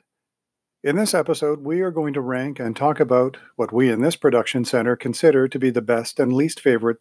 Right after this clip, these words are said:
offerings from the Star Trek universe. Many of you out there who also consider yourselves members of the Star Trek community are going to disagree with these selections, and some of you quite vehemently.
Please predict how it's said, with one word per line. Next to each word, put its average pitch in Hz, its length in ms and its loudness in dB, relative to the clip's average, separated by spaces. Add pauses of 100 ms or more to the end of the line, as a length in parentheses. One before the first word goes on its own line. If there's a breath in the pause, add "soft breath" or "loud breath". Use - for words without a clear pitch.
(100)
offerings 120 540 0
from 123 220 0
the 127 80 0
Star 113 260 4
Trek 113 260 0
universe. 101 580 -6 (1200)
Many 214 320 6
of 156 100 4
you 135 220 6
out 127 260 2
there 110 300 0
who 117 320 -2
also 123 320 0
consider 123 420 -2
yourselves 123 640 0
members 120 420 0
of 107 140 -6
the 117 40 -12
Star 120 240 0
Trek 120 220 -2
community 120 560 0 (500 soft breath)
are 135 60 -4
going 143 220 4
to 131 80 -2
disagree 131 500 2
with 117 220 -2
these 113 180 -4
selections, 110 680 -6 (500)
and 151 460 -2
some 180 240 2
of 147 100 0
you 127 140 2
quite 135 280 2
vehemently. 101 600 -2